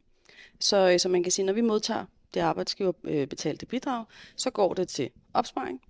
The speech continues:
som jo er det, man skal leve af, når man skal gå på pension, som er en livsvarig ydelse, som man aldrig løber tør for penge, når man går på pension. Og, øh, og derudover så er det også forsikringer. Så det er egentlig sådan et, øh, livslangt makkerskab, som, øh, træder i kraft, når man træder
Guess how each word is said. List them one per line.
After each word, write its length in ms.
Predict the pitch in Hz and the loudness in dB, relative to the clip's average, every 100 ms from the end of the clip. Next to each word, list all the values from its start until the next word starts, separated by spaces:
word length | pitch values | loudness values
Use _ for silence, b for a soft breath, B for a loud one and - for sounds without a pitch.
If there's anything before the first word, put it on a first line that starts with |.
| _ | _
som 240 | - 160 | -10 -6
jo 80 | 151 | -6
er 40 | 143 | -4
det, 180 | 156 | -2
man 120 | 156 147 | -2 -4
skal 160 | - | -6
leve 200 | 147 165 | -4 -4
af, 60 | 156 | -4
når 80 | 151 | -6
man 100 | 147 | -8
skal 160 | - | -10
gå 160 | - 143 | -10 -10
på 100 | - | -10
pension, 460 | - 131 - 202 240 | -14 -12 -8 -8 -8
som 180 | - 151 | -10 -10
er 60 | |
en 180 | 127 127 | -8 -8
livsvarig 640 | 123 127 165 180 - - 147 | -10 -2 -2 -2 -4 -4 -4
ydelse, 320 | 156 165 - | -6 -8 -10
som 140 | - | -8
man 160 | 147 139 | -8 -8
aldrig 260 | 143 180 165 | -8 -10 -10
løber 220 | 160 - | -12 -10
tør 300 | - - - - | -8 -8 -8 -12
for 140 | - | -10
penge, 280 | 151 160 220 | -6 -6 -6
når 80 | - | -4
man 140 | 160 135 | -4 -4
går 100 | 127 | -8
på 140 | - | -12
pension. 400 | 131 135 262 294 - B B B B B | -12 -10 -8 -8 -12 B B B B B
Og, 300 | 202 202 190 | 6 8 8
øh, 60 | 190 | 6
og 160 | 190 | 4
derudover 360 | 262 233 208 180 | 4 4 2 0
så 120 | - | -2
er 20 | |
det 80 | 175 | -2
også 120 | 165 | -4
forsikringer. 500 | - - - - - - _ _ B B | -8 -10 -8 -10 -14 -18 _ _ B B
Så 140 | - 190 | -4 0
det 160 | 196 | 2
er 100 | 208 | 4
egentlig 320 | 220 233 226 | 2 0 -2
sådan 200 | 220 220 | -4 -4
et, 140 | 202 190 | -4 0
øh, 160 | 185 | 2
livslangt 600 | 175 220 240 190 160 - - | 2 0 0 -4 -6 -10 -6
makkerskab, 580 | 185 170 202 - 98 - | -2 0 -2 -4 -4 -6
som, 400 | - 190 180 170 | -4 -2 0 -2
øh, 160 | 156 156 | -4 -8
træder 340 | - 170 156 | -4 -2 -2
i 40 | 156 | -6
kraft, 440 | - 185 214 - | -10 -10 -10 -8
når 60 | 202 | -6
man 180 | 180 151 | -4 -6
træder 240 | - 156 | -8 -8